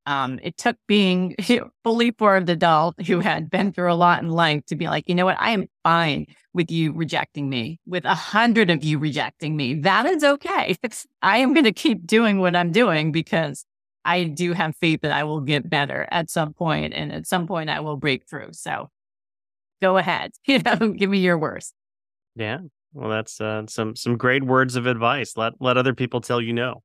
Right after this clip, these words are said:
Speaker 2: Doesn't have to be you.
Speaker 1: Yeah. Yeah. God, no, there's enough of that. You know, <laughs> you will, you will hear it enough from other people.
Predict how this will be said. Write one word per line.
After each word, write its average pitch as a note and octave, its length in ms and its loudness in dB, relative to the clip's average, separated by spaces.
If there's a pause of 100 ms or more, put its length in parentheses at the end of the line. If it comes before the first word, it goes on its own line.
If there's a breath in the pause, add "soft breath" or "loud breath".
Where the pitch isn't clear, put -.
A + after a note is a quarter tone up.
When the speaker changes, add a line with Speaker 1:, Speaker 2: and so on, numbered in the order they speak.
Speaker 2:
Doesn't C3 200 0
have D3 140 2
to D3 80 -2
be C#3+ 120 2
you. C#3+ 260 4 (460)
Speaker 1:
Yeah. C4+ 340 -2 (180)
Yeah. G#3+ 340 0
God, G3 240 2
no, A3+ 120 2
there's F#3+ 240 2
enough G#3 320 2
of A3 60 -2
that. D3 340 0
You E3 160 -2
know, A#3+ 280 2
<laughs> A#3+ 60 0
you B3+ 140 4
will, C4 140 4
you A#3+ 180 4
will C4+ 120 4
hear C4 240 4
it A#3+ 100 4
enough G#3+ 400 2
from F3+ 180 0
other E3+ 240 2
people. - 480 -4